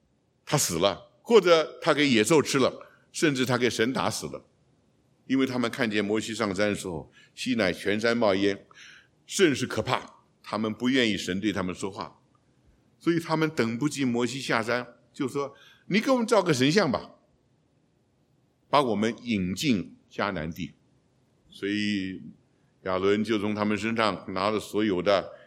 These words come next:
耳环来做偶像。我不晓得今天我们 PowerPoint 有没有把圣经经文打出来哈？啊，好，这是我们讲的事情，我就不读了，因为我们已经读过很多遍，弟兄姊妹们怎么样都会有些印象。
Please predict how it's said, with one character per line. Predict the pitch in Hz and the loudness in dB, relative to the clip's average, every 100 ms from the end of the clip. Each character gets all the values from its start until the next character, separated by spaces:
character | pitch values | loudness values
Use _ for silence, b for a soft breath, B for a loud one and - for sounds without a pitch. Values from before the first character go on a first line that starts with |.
| B _ _ | B _ _
耳 | 90 92 | 0 2
环 | 87 87 95 113 107 - _ _ _ | 2 4 4 4 -2 -12 _ _ _
来 | - 82 | -6 -6
做 | - 104 85 - | -2 0 0 -2
偶 | 78 76 | -8 -6
像。 | 95 76 - _ b b | -4 -6 -8 _ b b
我 | 113 | -4
不 | 165 | 0
晓 | 143 123 | 2 2
得 | |
今 | 123 139 | 2 0
天 | 139 | 2
我 | 117 | 2
们 | 113 131 131 - 104 90 - | 2 0 -2 -6 -14 -14 -2
PowerPoint | 135 135 135 123 107 | 2 4 2 0 0
有 | |
没 | 107 | 0
有 | 117 | 0
把 | 95 | -2
圣 | 101 113 | 0 0
经 | 113 | 0
经 | 113 135 | 0 2
文 | 117 110 | 4 2
打 | 95 69 | 2 -2
出 | - | -2
来 | 82 69 | -2 -2
哈？ | 98 - _ _ _ _ - | -6 -10 _ _ _ _ -12
啊， | 71 | -10
好， | 67 80 78 - _ _ _ _ _ | -6 -6 -6 -12 _ _ _ _ _
这 | - 85 | -10 -6
是 | 90 | -4
我 | 87 | -4
们 | 85 85 | -4 -4
讲 | 78 | -6
的 | 82 | -6
事 | - 92 | -10 -12
情， | 76 - _ b b - | -14 -18 _ b b -2
我 | 127 | 0
就 | 190 | 2
不 | 185 | 2
读 | 123 147 | 4 4
了， | 127 | 2
因 | 127 147 | 0 2
为 | 127 | 2
我 | |
们 | 120 | 4
已 | 139 | 2
经 | 120 127 | 2 0
读 | 120 | 0
过 | 123 | 2
很 | 107 90 | 0 2
多 | 113 | 0
遍， | 135 98 - | 0 -2 -4
弟 | - | -6
兄 | 139 131 | -6 -4
姊 | |
妹 | 120 | -2
们 | 117 117 | -2 -2
怎 | 101 101 | 0 2
么 | |
样 | 131 | 2
都 | 127 | 2
会 | 117 | 2
有 | 101 | 0
些 | 85 107 | 0 -2
印 | 113 82 | -2 -2
象。 | 87 | -4